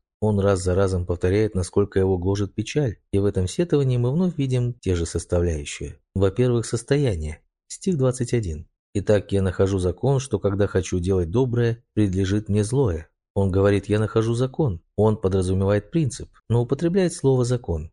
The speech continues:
Он говорит другой принцип, другой стандарт, который возлагает на меня некие требования, который ведет меня к конформизму. "Итак, я нахожу закон".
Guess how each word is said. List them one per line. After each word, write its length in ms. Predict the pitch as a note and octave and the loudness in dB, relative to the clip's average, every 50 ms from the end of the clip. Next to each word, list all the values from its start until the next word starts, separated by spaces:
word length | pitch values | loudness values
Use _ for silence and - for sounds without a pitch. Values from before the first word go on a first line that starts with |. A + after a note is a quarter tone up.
| _ _ _ | _ _ _
Он 160 | G2 G2+ F#2 | 0 0 2
говорит 300 | F2+ F#2+ G2+ G2+ F#2+ F2+ | 2 2 2 2 2 2
другой 340 | G2 A2 A#2+ A#2 A2 F#2+ E2+ | 0 0 2 2 2 0 2
принцип, 360 | - A#2+ C#3+ C3+ - - F2+ | 0 -4 -4 -4 -6 -8 -6
другой 320 | F2 F#2+ F#2+ F2+ G2 F#2+ F2 | -4 -4 -2 0 0 -2 -2
стандарт, 500 | - - F2+ F2 F#2 A2+ C3 C#3 - _ _ _ _ | -2 -4 -4 -2 0 0 0 -2 -4 _ _ _ _
который 300 | - G#2+ - C3 B2+ B2 | -4 -2 0 2 2 2
возлагает 540 | A2+ A2 G#2 G#2 G#2 G2+ A2 A2+ A2 G#2+ - | 2 0 2 0 0 2 2 2 2 2 0
на 40 | G2+ | 0
меня 280 | G#2 G#2 G#2 G#2 G2+ | 0 2 2 2 0
некие 340 | G2 G2 G2 F#2 - G2+ G2 | 0 -2 -4 -4 -4 -4 -4
требования, 640 | - - D#3 C#3 G2+ F2 D#2+ E2 D#2 D#2+ E2 D#2+ - _ _ | -2 0 0 0 0 0 -2 -4 -4 -6 -6 -8 -10 _ _
который 360 | - F#2 - G2+ F#2 F#2 F2 | -4 0 0 2 2 2 2
ведет 340 | F2 F2 A2 C#3+ D#3 - A#2+ | 2 0 0 -2 -2 0 0
меня 300 | A#2 A#2+ A#2 A#2 A2+ A2+ | 0 2 2 2 0 -2
к 120 | - _ | -4 _
конформизму. 840 | - A2+ A2 - - A2+ A2+ A2 F#2+ D#2+ - - D#2+ D2+ D#2 - _ _ _ _ _ | -2 -2 -2 0 0 0 0 0 0 -2 -4 -6 -10 -10 -10 -14 _ _ _ _ _
"Итак, 400 | G2 F#2+ - G#2+ G#2+ - - G2 | -2 2 2 2 0 2 0 -2
я 80 | G2 | 0
нахожу 360 | F#2+ F#2+ - - G2 F#2+ G#2 G2+ | 0 0 0 0 0 2 2 0
закон". 520 | G2+ A#2 A2+ - - E3+ A#2+ F2 E2+ | 0 -2 -2 0 -2 -2 -2 -2 -6